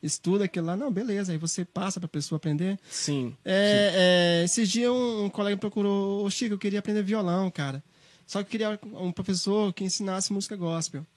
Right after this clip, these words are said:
Speaker 1: Entendeu?
Speaker 2: Então
Speaker 1: E realmente a pessoa às vezes quer aprender, só quer aprender na, na, na, dentro do estilo dela.
Speaker 2: Então, é, só que, por exemplo, o meu repertório, ele não é tão vasto,
Speaker 1: Hum.
Speaker 2: então, é, n-, no meio gospel.
Speaker 1: Uhum.
Speaker 2: Então eu tenho que, de repente, trocar uma ideia com o aluno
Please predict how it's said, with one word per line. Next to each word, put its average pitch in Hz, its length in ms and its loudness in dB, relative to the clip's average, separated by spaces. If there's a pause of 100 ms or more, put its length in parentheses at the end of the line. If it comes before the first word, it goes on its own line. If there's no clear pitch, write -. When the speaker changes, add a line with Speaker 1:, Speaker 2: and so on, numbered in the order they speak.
(320)
Speaker 1:
Entendeu? 151 540 -4 (160)
Speaker 2:
Então 143 320 0
Speaker 1:
E 175 200 0
realmente 214 360 -2
a 185 60 -8
pessoa 196 380 0
às 175 80 -4
vezes 185 140 -4
quer 196 100 -4
aprender, 185 460 -2
só 196 120 -6
quer 190 100 -8
aprender 202 220 -4
na, 208 180 -2
na, 190 140 -4
na, 175 220 -6 (340)
dentro 165 240 -2
do 202 100 0
estilo 208 240 -2
dela. 160 320 -2 (420)
Speaker 2:
Então, 131 520 -4
é, 127 600 -4
só 151 160 -8
que, - 80 -12
por 156 160 0
exemplo, 139 360 -2
o 135 40 0
meu 156 140 2
repertório, 147 720 -2
ele 135 140 0
não 143 120 -2
é 143 60 -4
tão 165 220 -4
vasto, 143 400 2
Speaker 1:
Hum. - 20 -6
Speaker 2:
então, 135 320 -2 (180)
é, 123 680 -4
n-, 117 220 -8
no 127 120 -2
meio 131 220 0
gospel. 117 480 -6
Speaker 1:
Uhum. 151 280 -12 (160)
Speaker 2:
Então 139 140 -2
eu 170 140 2
tenho 175 260 0
que, 165 80 -10
de 165 100 0
repente, 156 360 0
trocar 165 280 -2
uma 156 200 0
ideia 135 300 0
com 180 240 -4
o - 20 0
aluno 180 500 2